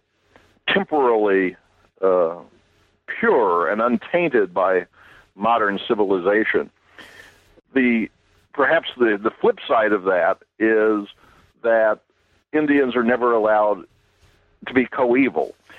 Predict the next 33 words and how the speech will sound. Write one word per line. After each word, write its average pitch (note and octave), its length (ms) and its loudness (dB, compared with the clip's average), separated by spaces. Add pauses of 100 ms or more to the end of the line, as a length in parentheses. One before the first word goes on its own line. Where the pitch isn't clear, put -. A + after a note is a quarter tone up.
(480)
Uh, G2+ 200 0
they're A#2+ 160 2
never C3 280 2
allowed A2+ 280 2
to A2 60 -10
be A2 120 0
contemporaneous G#2 840 0
in F2 160 -4
time, F#2 640 -4 (600)
n-, C#3 260 2
n-, C#3+ 160 -2 (140)
not D#3+ 160 -2
only F3 240 0
to C#3 140 0
have A2 100 -2
not C3 220 2
entered A#2 260 0
the F#2 60 -12
twentieth F3 480 0
century, F#2 480 0 (160)
or A#2+ 60 0
twenty-first F3+ 500 -2
century, A2+ 280 -2
but D3 100 -2
not C#3+ 180 -2
to D#3 100 2
have C#3 80 0
entered D3+ 200 0
the E3 80 -2
twentieth F3 460 0
century. D#2 380 -2 (800)
The, C3 360 4
uh, F#2+ 240 2